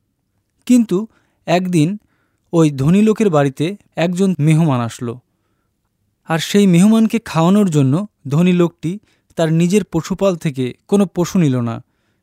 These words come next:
কিন্তু ওই গরিব লোকের একমাত্র ভেড়ার বাচ্চাটাকে নিয়ে এসে জবাই করে সে তার মেহমানকে খাওয়ালো।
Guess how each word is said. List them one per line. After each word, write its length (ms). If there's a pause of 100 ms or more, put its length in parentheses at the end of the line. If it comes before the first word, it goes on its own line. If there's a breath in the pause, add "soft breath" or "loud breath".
(220)
কিন্তু 420 (160)
ওই 160
গরিব 360
লোকের 360 (420)
একমাত্র 640
ভেড়ার 340
বাচ্চাটাকে 600
নিয়ে 200
এসে 280 (760)
জবাই 360
করে 280 (600)
সে 440
তার 160
মেহমানকে 520
খাওয়ালো। 380